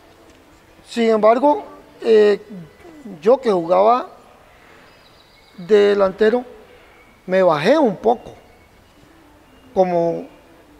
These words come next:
a jugar como un medio más. Y yo vi que dio resultado. El, el toque-toque dio resultado. Entonces yo les dije, "Tomen confianza,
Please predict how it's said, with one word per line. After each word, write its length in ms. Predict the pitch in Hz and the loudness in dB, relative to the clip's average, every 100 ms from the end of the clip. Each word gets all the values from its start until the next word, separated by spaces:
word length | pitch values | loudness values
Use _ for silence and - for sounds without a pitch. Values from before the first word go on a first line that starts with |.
| - | -4
a 60 | |
jugar 340 | 175 170 196 220 | -2 2 0 0
como 180 | 240 | -4
un 120 | 233 233 | -4 0
medio 260 | 226 226 | 0 0
más. 300 | 175 208 - - - 107 80 82 76 _ _ - _ _ _ _ _ _ _ - - - | -2 -4 -8 -20 -20 -20 -20 -20 -20 _ _ -20 _ _ _ _ _ _ _ -20 -18 -8
Y 160 | 196 | -4
yo 120 | 180 | -2
vi 140 | 190 233 | 0 0
que 140 | 254 | 0
dio 160 | 220 220 | 2 2
resultado. 580 | 233 196 - 254 254 - - - _ _ _ - | -2 -4 -4 -2 -2 -6 -18 -20 _ _ _ -14
El, 200 | 254 190 - - | -10 -10 -10 -2
el 240 | 220 196 | -2 -2
toque-toque 840 | - 220 208 185 - 226 - 269 - - | -2 -2 -2 -4 -2 -2 -4 -10 -10 -20
dio 220 | 180 180 | -6 -2
resultado. 640 | 190 226 196 147 180 185 147 - - - - - - - _ | 0 -2 -4 -6 -4 -4 -6 -14 -20 -20 -20 -20 -20 -20 _
Entonces 460 | - 165 226 214 175 | -12 -4 -2 0 -2
yo 120 | 170 | -2
les 160 | 202 226 | 0 0
dije, 220 | 233 185 | 0 0
"Tomen 320 | - 190 233 | -2 -4 -2
confianza, 680 | 254 247 254 277 294 - | -2 -2 0 0 -2 -6